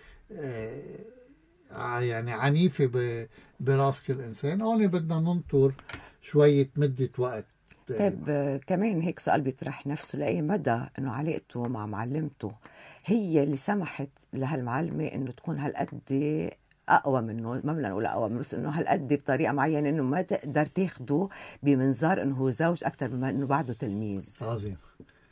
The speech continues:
Speaker 1: هلا هو بعده تلميذ، بعده تلميذ. بس خليني أقول لك هو شو قال بالألفين وسبعتاش.
Speaker 2: قال فضل بريجيت إنه
Speaker 1: قال: "أسهمت في جعل من أكون."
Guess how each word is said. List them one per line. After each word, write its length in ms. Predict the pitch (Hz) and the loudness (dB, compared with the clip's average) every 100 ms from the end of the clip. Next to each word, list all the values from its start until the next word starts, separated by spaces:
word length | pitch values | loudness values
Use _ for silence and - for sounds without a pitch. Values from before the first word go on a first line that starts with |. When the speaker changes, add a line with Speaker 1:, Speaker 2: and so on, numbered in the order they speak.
| _ _ _ | _ _ _
Speaker 1:
هلا 260 | - 127 135 | -4 0 2
هو 200 | 156 156 | 2 4
بعده 280 | 156 151 147 | 2 2 2
تلميذ، 440 | 147 135 151 135 | 4 6 6 4
بعده 320 | 120 123 107 | 2 -2 -4
تلميذ. 500 | 101 92 90 90 - - | -6 -10 -10 -14 -18 -10
بس 180 | 110 - | -8 -4
خليني 440 | - 127 170 175 | -2 2 2 2
أقول 180 | 147 156 | 0 0
لك 240 | 151 135 180 | 0 4 6
هو 220 | 208 147 | 8 6
شو 200 | - 131 | 2 -2
قال 320 | 117 123 127 | -2 -2 -2
بالألفين 540 | 117 131 131 123 135 123 | 0 0 -2 0 -2 -2
وسبعتاش. 960 | 107 113 110 107 110 101 98 - - - - _ _ - | -4 -6 -6 -8 -8 -8 -10 -14 -20 -20 -20 _ _ -2
Speaker 2:
قال 140 | 190 | -2
فضل 320 | 170 196 165 151 | 0 0 0 0
بريجيت 440 | 147 139 160 - | -2 -2 -4 -4
إنه 560 | - 120 120 117 - - - | -8 -6 -8 -8 -10 -14 -2
Speaker 1:
قال: 400 | 170 160 151 170 - _ _ _ - | 4 6 6 4 0 _ _ _ 2
"أسهمت 560 | 202 - 170 165 147 143 | 2 4 2 4 4 2
في 180 | 160 | 2
جعل 380 | 135 170 170 151 | 4 6 6 4
من 200 | 135 139 | 4 2
أكون." 380 | 135 131 - 101 | 0 -6 -8 -12